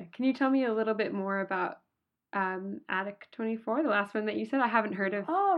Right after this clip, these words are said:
Speaker 1: her
Speaker 2: right.
Speaker 1: at all.
Speaker 2: Oh, no, she's fan-, I, I love
Speaker 1: Yeah.
Speaker 2: what she's doing. She's, um,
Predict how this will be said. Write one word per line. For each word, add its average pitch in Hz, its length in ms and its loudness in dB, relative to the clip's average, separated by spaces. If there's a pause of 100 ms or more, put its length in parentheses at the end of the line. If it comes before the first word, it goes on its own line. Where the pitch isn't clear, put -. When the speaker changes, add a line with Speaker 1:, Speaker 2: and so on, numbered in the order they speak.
Speaker 1:
her 392 100 2
Speaker 2:
right. - 140 2
Speaker 1:
at - 60 -2
all. 262 140 4
Speaker 2:
Oh, 247 40 -2
no, 226 120 -2 (100)
she's 247 180 -12
fan-, 170 180 -4 (100)
I, 185 220 0
I - 40 6
love 202 120 2
Speaker 1:
Yeah. 180 300 6
Speaker 2:
what 165 220 -6
she's 170 160 -4
doing. 180 380 -4
She's, 214 480 -4 (220)
um, 196 560 -10